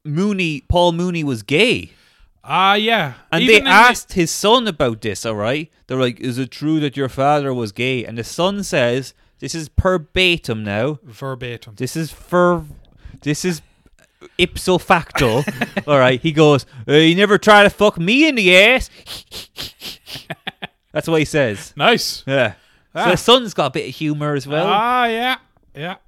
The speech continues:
Speaker 2: that's
Speaker 1: Yeah.
Speaker 2: good.
Speaker 1: So the rumor is that, like, I think all those guys, like, just all bisexual.
Speaker 2: Yeah, I think Hollywood in general is just like, when,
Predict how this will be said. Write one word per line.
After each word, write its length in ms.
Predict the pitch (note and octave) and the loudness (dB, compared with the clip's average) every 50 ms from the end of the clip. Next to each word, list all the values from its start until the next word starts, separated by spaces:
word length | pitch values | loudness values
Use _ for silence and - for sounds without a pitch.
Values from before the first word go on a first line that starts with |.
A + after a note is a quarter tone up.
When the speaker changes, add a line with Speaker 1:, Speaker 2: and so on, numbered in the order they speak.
| _ _ _ _ | _ _ _ _
Speaker 2:
that's 200 | - B2 A2+ G#2 | -12 -12 -12 -10
Speaker 1:
Yeah. 60 | G#2 | -8
Speaker 2:
good. 280 | C3+ B2 B2 C#3 - _ _ _ _ | -6 -6 -6 -6 -8 _ _ _ _
Speaker 1:
So 320 | - - C#3+ C3+ C#3 C#3+ C#3 _ | -6 -2 0 2 2 0 -2 _
the 120 | D#3 D#3 D#3 | -8 -6 -4
rumor 360 | E3 F#3+ G#3 A3 G#3 G3+ G3 | -4 -4 -4 -4 -4 -2 -2
is 120 | F3+ D#3 | -2 -2
that, 260 | - F3 D#3 C3+ - | -2 -4 -4 -4 -4
like, 160 | D3+ D#3 D3+ D#3 | -6 -8 -6 -4
I 100 | G3+ A#3+ | -6 -6
think 140 | D4+ D4+ | -4 -4
all 180 | G3+ E3 D#3 D3+ | -2 -2 0 0
those 160 | C#3+ C#3 B2+ A#2+ | -2 -4 -6 -8
guys, 360 | - B2 B2 A#2 A2+ G#2 G2 | -8 -8 -8 -8 -8 -10 -12
like, 160 | G2+ G2 - | -14 -16 -16
just 220 | - B2+ A#2+ - | -18 -18 -12 -10
all 260 | A2+ G#2+ G#2 G#2 G#2 G#2 | -8 -8 -8 -8 -10 -12
bisexual. 960 | G2+ _ G#2 G#2 G2 - - - - F#2+ - - - G#2 G2+ G2 F#2 F#2+ F#2 F#3 | -12 _ -10 -10 -10 -12 -16 -20 -20 -20 -18 -16 -14 -12 -10 -10 -12 -12 -12 -8
Speaker 2:
Yeah, 180 | G#3 G3+ F3+ E3+ | -4 -4 -2 -4
I 40 | |
think 240 | G3+ - F#4+ F4 - | -4 -6 -10 -12 -12
Hollywood 680 | - - - - F#3+ F#3+ G#3 A3+ A3+ A3 A3 A3 A3 F3+ | -16 -14 -10 -6 -2 0 0 0 2 2 2 2 2 0
in 140 | E3 C#3+ B2 | -2 -4 -4
general 720 | - - C#3 B2 C#3 E3 F#3 G3 G3+ G3 F#3 F3+ F#3 - | -4 -4 -4 -4 -4 -4 -2 0 0 0 0 -2 -4 -8
is 120 | D3+ C3+ C3 | -10 -8 -8
just 200 | E3+ D#3+ - - | -8 -8 -6 -4
like, 200 | F3+ E3 D#3+ - - - - - - - - - - - - _ _ _ _ _ _ - - - _ _ _ _ _ _ - | -4 -4 -4 -6 -10 -16 -16 -20 -20 -20 -20 -20 -20 -20 -20 _ _ _ _ _ _ -20 -20 -20 _ _ _ _ _ _ -12
when, 180 | D3+ F3+ F3 | -10 -10 -10